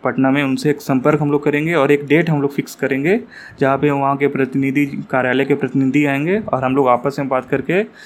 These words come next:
जितने भी candidates हैं उन लोगों को एक दिन office में बुलाया जाएगा। बातचीत के क्रम में उनके द्वारा एक छोटा सा संक्षिप्त interview लिया जाएगा। interview के उपरांत जो भी candidates उसमें सफल होंगे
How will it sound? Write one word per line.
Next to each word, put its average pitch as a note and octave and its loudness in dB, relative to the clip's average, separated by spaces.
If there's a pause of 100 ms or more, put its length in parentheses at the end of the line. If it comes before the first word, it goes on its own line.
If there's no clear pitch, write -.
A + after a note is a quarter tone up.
(140)
जितने C#3+ 2
भी E3+ 2
candidates C#3+ 2
हैं D#3 0
उन C3+ -2
लोगों C#3 2
को C#3 0
एक C3+ -2
दिन C3+ -2
office A#2 -2
में C3+ 0
बुलाया C3 2
जाएगा। C#3+ 2
बातचीत B2+ -2
के D3 -8
क्रम C#3 -10
में E3+ -12 (360)
उनके C#3 0
द्वारा C3+ 2
एक C3+ -2
छोटा C#3+ 2
सा D3 0
संक्षिप्त D3 -2
interview C3+ 0
लिया D3 0
जाएगा। C#3+ -2 (440)
interview C#3+ 2
के D#3 -2
उपरांत C#3 -2
जो C3+ -2
भी D#3 0
candidates C3+ 0
उसमें C3+ 0
सफल C3+ -2
होंगे D#3 -2